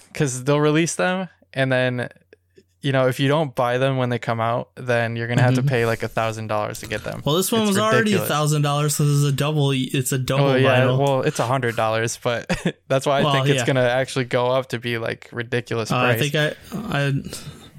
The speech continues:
Speaker 2: well, with shipping, I paid
Speaker 1: Like,
Speaker 2: a hundred fifty.
Speaker 1: if, if anybody is trying to get a Taeyeon, um, eye vinyl, good luck. It's literally
Speaker 2: Yeah.
Speaker 1: listed as eighteen hundred dollars on eBay. So,
Speaker 2: Yep.
Speaker 1: yeah.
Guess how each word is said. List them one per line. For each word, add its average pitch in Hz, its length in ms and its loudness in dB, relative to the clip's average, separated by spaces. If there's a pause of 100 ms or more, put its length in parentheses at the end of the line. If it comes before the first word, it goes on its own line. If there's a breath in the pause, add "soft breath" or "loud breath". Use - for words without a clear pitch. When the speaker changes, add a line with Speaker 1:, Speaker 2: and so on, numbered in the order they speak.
(200 loud breath)
Speaker 2:
well, 135 200 0
with 151 120 0
shipping, 135 460 -2
I 123 80 2
paid 127 180 -2
Speaker 1:
Like, - 20 0
Speaker 2:
a 117 60 -2
hundred 117 360 2
fifty. 123 320 -4
Speaker 1:
if, - 120 -8
if - 260 -4
anybody 151 420 2
is 143 100 0
trying 143 240 0
to 143 60 -2
get 139 140 0
a 127 60 0
Taeyeon, 123 720 -2
um, 117 440 0 (160)
eye 135 260 0
vinyl, 117 460 -2 (100)
good 127 140 0
luck. 123 380 -2
It's - 360 -8
literally 127 520 0
Speaker 2:
Yeah. 123 80 2
Speaker 1:
listed 123 300 0
as 117 120 -2
eighteen 127 400 -4
hundred 120 280 0
dollars 113 440 -2
on 110 160 -6
eBay. 120 400 -6 (840 loud breath)
So, 107 380 -6 (840)
Speaker 2:
Yep. 123 140 0
Speaker 1:
yeah. 110 320 0